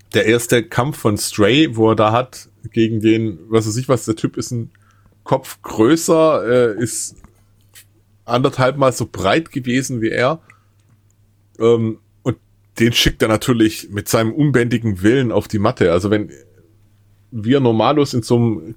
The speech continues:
Griff liegen würden, wären wir schon lang weg gewesen oder so eine kassiert hätten, wie der kassiert hat. Aber nein, äh, der setzt sich <laughs> da komplett natürlich durch. Er hat dann auch später gegen den, gegen den anderen,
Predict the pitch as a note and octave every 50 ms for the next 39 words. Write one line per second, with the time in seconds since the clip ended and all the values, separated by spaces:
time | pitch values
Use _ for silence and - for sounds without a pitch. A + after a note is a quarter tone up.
0 | _ - - - C#3+ C#3+ - - - - G2+ B2+ D3 D3+ A#2+ F#2 F#2 G2 G2+ A2+
1 | A2+ G#2 F#2+ G2 G#2 G2+ F#2+ - G#2+ G2 F#2 F#2 G#2+ - - - E2+ E2+ E2+ -
2 | F#2 F2 F2 E2+ - G2+ F2+ F2+ F2+ - - F2+ - - C3+ C3 - G#2 - F2+
3 | F2 F2+ G2+ B2 A#2+ - A2+ - - E2+ E2 - G2+ - - _ _ _ _ _
4 | _ _ _ _ - G2 G2+ G#2 G2 G2 G#2+ A#2+ C#3 D3 C3+ - F#2 G2 G2 -
5 | A2 A2+ - - C3+ B2+ - - - - - - - - - - - D3+ C#3+ -
6 | - - - - D3 C3 - - - - - A#2+ - - - B2+ B2+ B2+ C3 A#2
7 | A2+ A2+ - - A2 A2+ C3 D3+ D#3+ D#3+ - _ _ - - - - - - -
8 | _ _ - A2 A#2+ B2+ C3 B2+ A#2+ B2 A#2 - - - - A#2 D3+ E3 - D3
9 | B2+ A#2+ A#2 A#2 A#2 A2 A#2 A2 G#2+ - A2+ A2 A2+ A2 G#2+ G#2+ G2 A2 C3+ D#3+
10 | D#3 C#3 C#3+ D3 D3